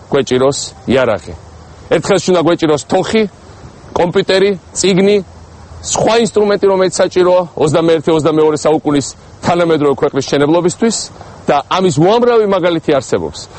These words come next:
თუნდაც აქ, ამ ბოლო დღეებში, ყველა დიდი სამშენებლო ობიექტის მუშაკება მოგმართეს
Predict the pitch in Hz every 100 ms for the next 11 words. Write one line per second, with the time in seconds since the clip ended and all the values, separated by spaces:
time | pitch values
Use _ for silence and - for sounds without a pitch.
0 | - - 220 220 196 208 - 180 160 190
1 | 196 151 185 127 - 92 - - - -
2 | - - - - - 220 240 208 202 208
3 | - - 190 - 190 170 185 180 160 170
4 | - 190 - - - - - - 165 196
5 | 175 175 165 202 160 139 170 170 175 -
6 | 208